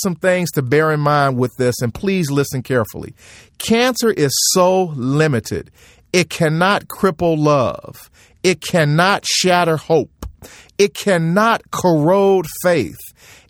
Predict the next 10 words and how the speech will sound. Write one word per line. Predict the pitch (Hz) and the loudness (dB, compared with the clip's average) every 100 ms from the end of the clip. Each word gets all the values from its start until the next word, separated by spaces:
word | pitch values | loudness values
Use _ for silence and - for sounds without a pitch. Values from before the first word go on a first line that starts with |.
| - | 0
It | 226 175 | 0 0
cannot | - 185 170 196 226 - | -4 -2 0 2 0 -2
eat | 175 208 | -2 0
away | 202 175 180 | 2 2 0
my | 175 160 151 | 0 0 0
peace. | - 208 226 233 - - - - - - | -2 -2 -2 -4 -10 -12 -18 -20 -8 0
It | 202 | 0
cannot | - - 156 151 175 208 190 - - | 0 -2 0 0 0 0 0 -4 -4
destroy | 135 135 - - 165 175 160 143 | -2 0 -2 -2 0 2 2 0
confidence. | - - 190 - 107 110 90 - - | -6 -2 -2 -2 -4 -4 -4 -12 -18